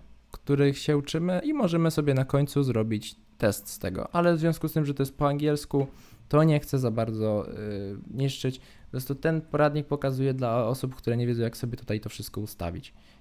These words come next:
I widzicie, tutaj bardzo ładnie wszystko się podświetla. Nie ma żadnego problemu, gdzieś na przykład, gdzie jest więcej kanji. Dajcie mi moment, gdzie jest więcej. O, na przykład, tutaj jest więcej kanji. No, pokaż. E, ja se to wyłączę, potrenujemy.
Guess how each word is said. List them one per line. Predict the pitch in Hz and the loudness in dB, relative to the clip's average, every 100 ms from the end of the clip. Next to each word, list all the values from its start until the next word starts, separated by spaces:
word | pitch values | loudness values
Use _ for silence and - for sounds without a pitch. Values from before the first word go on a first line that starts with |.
| _ | _
I | 403 | 0
widzicie, | 349 175 151 147 | 2 4 4 4
tutaj | 147 151 143 139 | 4 2 4 4
bardzo | 131 131 123 | 4 4 2
ładnie | 117 117 113 | 2 2 0
wszystko | 123 - 104 | -4 -4 -6
się | - | -6
podświetla. | - 127 - - 160 151 147 143 - - - - | -8 -10 -4 0 0 2 2 0 -6 -20 -20 -4
Nie | 131 | 0
ma | 123 117 | 2 0
żadnego | 110 147 151 151 | 0 2 2 2
problemu, | 151 143 143 139 131 | 0 2 2 2 0
gdzieś | 120 120 | -2 -4
na | 117 | -4
przykład, | - 120 | -2 -4
gdzie | 110 | -2
jest | 110 | -2
więcej | 110 110 - | -2 -6 -6
kanji. | - 131 131 120 110 - - - - - | -2 0 0 -2 -6 -10 -20 -20 -20 -6
Dajcie | 117 123 127 123 | 2 2 2 0
mi | 117 | 2
moment, | 120 120 | 2 0
gdzie | 117 | 0
jest | 113 | 0
więcej. | 113 - - | -2 -4 -4
O, | 123 - | -6 -4
na | 165 120 | -6 -4
przykład, | - 107 - - - | -4 -4 -4 -8 -6
tutaj | 123 98 95 | -4 0 0
jest | 98 101 | -2 -2
więcej | 113 110 101 | -2 -2 -4
kanji. | - 101 98 - - _ _ - | -2 -2 -2 -8 -16 _ _ 0
No, | 143 - - - | 0 0 -8 -12
pokaż. | - - - - - - - - - - - - - - - | -8 -8 -10 -18 -20 -20 -20 -20 -20 -20 -20 -20 -20 -14 -2
E, | 131 127 127 123 123 120 | 2 2 2 2 0 0
ja | 127 | 0
se | 143 139 | -2 -2
to | 131 | -2
wyłączę, | 117 110 104 - | 0 0 -2 -6
potrenujemy. | - 117 127 123 120 101 98 | -6 -4 0 0 0 -2 -4